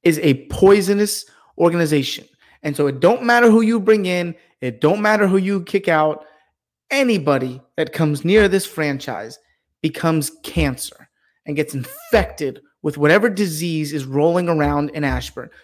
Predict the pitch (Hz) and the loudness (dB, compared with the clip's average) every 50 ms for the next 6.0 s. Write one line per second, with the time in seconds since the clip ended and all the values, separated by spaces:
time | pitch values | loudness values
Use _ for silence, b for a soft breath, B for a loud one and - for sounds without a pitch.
0 | b b - - 156 151 151 185 233 240 214 175 196 196 196 190 180 - - 190 | b b -6 0 2 4 4 4 4 2 2 2 2 2 2 0 -2 -2 -4 -6
1 | 180 180 180 _ _ _ _ - 139 170 202 - - - 202 175 160 185 175 - | -6 -6 -8 _ _ _ _ -4 -2 -2 -4 -6 -6 -4 -4 -2 0 0 -2 -2
2 | - - - 175 170 165 165 151 b b b b b b b b b b b b | -6 -8 -6 -4 -4 -4 -6 -8 b b b b b b b b b b b b
3 | b b b - - _ _ _ _ _ _ - 240 320 339 302 240 226 202 196 | b b b -20 -20 _ _ _ _ _ _ -4 -2 -2 0 0 2 2 0 0
4 | - 190 180 175 175 185 240 349 359 311 247 208 196 190 190 - - - 160 160 | 0 2 2 2 2 2 2 2 2 4 2 2 2 2 0 -4 -8 -6 -2 0
5 | 170 180 175 165 135 135 135 139 143 135 135 127 120 - 135 127 - - - - | 0 0 0 -2 -2 0 2 2 2 2 0 -2 -6 -8 -10 -12 -12 -14 -18 -20